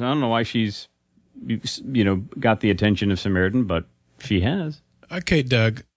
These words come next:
Speaker 2: this to me has me a little bit concerned, but, you know, again, again, it's ripping right out of the headlines. We're seeing multiple headlines a week, if you're reading the right,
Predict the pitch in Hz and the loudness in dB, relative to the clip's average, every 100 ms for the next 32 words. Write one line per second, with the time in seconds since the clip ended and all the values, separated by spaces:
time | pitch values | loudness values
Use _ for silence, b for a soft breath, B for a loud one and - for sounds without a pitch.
0 | _ _ _ 147 175 254 - - _ - | _ _ _ -2 2 2 2 -2 _ -4
1 | 170 151 156 139 123 120 - - 165 190 | 0 2 4 4 2 0 -4 0 0 2
2 | 196 180 156 _ _ _ _ - 143 165 | 2 2 0 _ _ _ _ -4 0 2
3 | 208 190 175 - 147 135 - 156 156 147 | 2 0 0 0 0 2 2 2 4 4
4 | 139 127 117 123 120 _ _ _ _ 165 | 2 0 0 0 0 _ _ _ _ 0
5 | 170 147 156 160 180 165 151 190 180 - | 2 2 0 0 0 0 0 0 0 -2
6 | 135 175 190 170 143 147 135 127 120 117 | 0 0 2 0 2 2 4 2 2 2
7 | 117 123 104 95 104 - 156 - 185 175 | 2 2 0 -2 -4 -2 0 2 2 2
8 | 147 151 - 151 143 139 131 127 123 123 | 2 2 0 2 2 2 2 2 4 2
9 | 120 - 127 120 123 123 117 - b b | 2 -2 0 2 4 2 0 -6 b b
10 | _ _ - 127 127 131 123 120 120 120 | _ _ -4 0 2 4 4 2 4 2